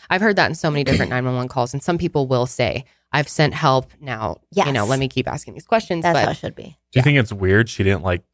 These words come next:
Speaker 3: disclose more information about the ransom note?
Speaker 2: So weird.
Speaker 3: Like,
Speaker 1: Yeah.
Speaker 3: she doesn't say anything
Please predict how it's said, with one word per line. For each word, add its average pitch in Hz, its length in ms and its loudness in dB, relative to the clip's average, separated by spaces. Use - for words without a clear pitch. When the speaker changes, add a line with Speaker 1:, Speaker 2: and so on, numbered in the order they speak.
Speaker 3:
disclose 95 400 2
more 90 160 -4
information 92 560 -4
about 90 280 0
the 85 40 -6
ransom 85 320 -2
note? 127 320 -4
Speaker 2:
So 180 240 2
weird. 101 320 -2
Speaker 3:
Like, 104 320 2
Speaker 1:
Yeah. 151 180 -8
Speaker 3:
she 104 360 0
doesn't 117 280 2
say 95 300 2
anything 117 640 2